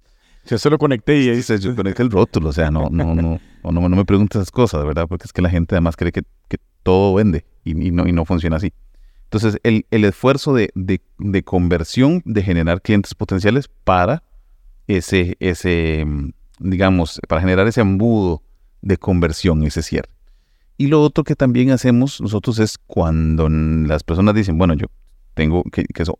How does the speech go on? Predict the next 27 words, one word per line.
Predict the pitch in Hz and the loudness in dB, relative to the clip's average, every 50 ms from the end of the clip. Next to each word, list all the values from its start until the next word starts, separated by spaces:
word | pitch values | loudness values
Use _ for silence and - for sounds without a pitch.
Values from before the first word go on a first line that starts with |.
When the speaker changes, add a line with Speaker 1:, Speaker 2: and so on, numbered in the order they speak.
| - - | -10 -8
Speaker 2:
co-, | - 85 | -6 -2
ya | 85 92 90 | 0 0 2
sean | - 117 117 113 | 2 2 2 4
empresas | 104 98 - - 117 101 90 80 | 2 2 0 -2 -2 -2 -2 -2
de | 80 78 | -2 0
ya | 87 87 | 2 2
desarrolladas, | 95 - 107 101 98 104 98 107 107 104 95 - | 2 2 0 -2 -2 0 2 2 2 2 2 2
y | 104 | 0
dicen, | 107 95 98 85 | 0 0 0 0
bueno, | 87 87 | 0 0
yo | 85 85 80 | 0 0 0
tengo | 101 98 101 117 110 | 0 0 2 2 2
más | 104 101 104 107 110 110 - - | 2 2 2 2 2 0 -2 -2
o | 110 | -2
menos | 104 104 110 107 104 107 107 117 - - - _ _ - _ _ _ _ - _ _ - | 0 2 2 2 2 2 2 0 -4 -8 -18 _ _ -20 _ _ _ _ -20 _ _ -8
algo | 98 92 95 107 110 113 110 104 | -4 -2 -2 0 0 2 2 2
de | 104 104 113 | 4 4 2
eso, | 117 151 131 | 2 0 -2
pero | - - 92 90 | -2 -2 -2 -2
tengo | - 98 95 95 95 | 0 0 0 2 2
huecos, | 90 95 - - - 76 73 | 2 0 0 -2 -2 -2 0
no, | 85 87 87 | 0 2 2
no | 90 87 82 | 2 0 0
tengo | 87 92 90 90 - | 0 0 0 0 -2
todo. | - 85 82 - - _ _ _ - _ _ _ _ _ | -2 -4 -4 -6 -10 _ _ _ -20 _ _ _ _ _
O, | - 104 101 98 104 107 - | -2 0 2 2 2 2 0
o, | - 107 101 98 98 98 101 104 107 - | 0 0 0 2 2 2 2 2 0 0